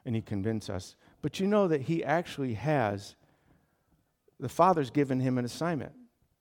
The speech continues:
to fulfill in our lives. Now, it doesn't make the Godhead wobbly, you know.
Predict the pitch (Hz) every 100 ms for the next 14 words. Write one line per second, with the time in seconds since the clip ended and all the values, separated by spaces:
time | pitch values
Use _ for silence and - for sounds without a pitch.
0 | _ _ _ _ _ - 120 - 143 -
1 | 139 123 113 107 113 127 101 120 - _
2 | _ - - 156 151 208 175 160 143 135
3 | - 107 120 127 120 110 104 107 101 113
4 | 127 113 95 107 120 110 110 123